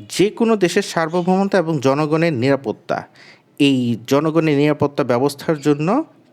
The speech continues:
কি করতে হবে? প্রতিরক্ষা এবং আইসিটি একে অপরের পরিপূরক, এই কথাটা বলে শেষ করবা এবং এই কথাটা এভাবে বলে শুরু করবা।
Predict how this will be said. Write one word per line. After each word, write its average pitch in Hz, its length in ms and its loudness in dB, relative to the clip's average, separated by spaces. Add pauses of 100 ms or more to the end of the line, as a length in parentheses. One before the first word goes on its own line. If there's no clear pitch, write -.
(300)
কি 190 100 -4
করতে 185 300 -4
হবে? 190 320 -2 (320)
প্রতিরক্ষা 185 480 0
এবং 190 160 -2 (120)
আইসিটি 165 560 -2 (440)
একে 220 220 2
অপরের 139 280 0
পরিপূরক, 107 580 -2 (340)
এই 135 260 2 (180)
কথাটা 127 320 -2
বলে 170 280 2 (160)
শেষ - 240 -2
করবা 95 440 -4 (280)
এবং 120 200 -2
এই 156 180 4
কথাটা 160 300 -2
এভাবে 151 300 2
বলে 151 340 2 (160)
শুরু 151 240 0
করবা। 85 320 -6